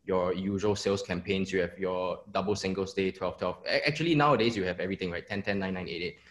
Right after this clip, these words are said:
Soon it'll be hap-, uh, happening every month. Um, I guess the only difference with covid,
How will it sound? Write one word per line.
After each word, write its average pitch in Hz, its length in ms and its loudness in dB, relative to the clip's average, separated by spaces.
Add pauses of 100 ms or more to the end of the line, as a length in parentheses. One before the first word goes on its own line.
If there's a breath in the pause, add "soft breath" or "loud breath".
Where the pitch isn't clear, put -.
(120)
Soon 156 220 4
it'll 107 120 4
be 95 380 -2
hap-, 104 300 -2
uh, 92 240 0
happening 110 420 0
every 95 180 0
month. 95 300 -2 (460 soft breath)
Um, 101 380 -2 (180)
I - 20 -4
guess 254 160 2
the 143 80 8
only 175 220 8
difference 139 800 2 (100)
with 104 280 0
covid, 120 460 2